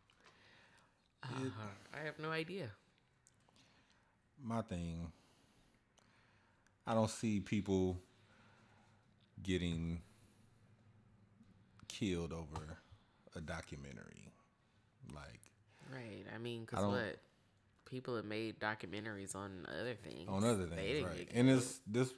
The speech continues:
Speaker 1: it, this probably wouldn't be the first documentary on this topic,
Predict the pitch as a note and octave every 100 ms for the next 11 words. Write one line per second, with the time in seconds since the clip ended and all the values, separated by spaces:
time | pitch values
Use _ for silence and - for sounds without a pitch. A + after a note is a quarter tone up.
0 | - A2+ A2 A#2 B2 - C#3 A2+ G2+ G2+
1 | F#2+ F#2+ F2+ E2 F2+ E2+ D#2+ D#2 - -
2 | _ _ _ _ D#2 E2 G#2 F#2+ D#2 E2
3 | E2 - D#2 D#2 C#2 C2 C#2 A#1+ - -
4 | F2 F2 G1+ -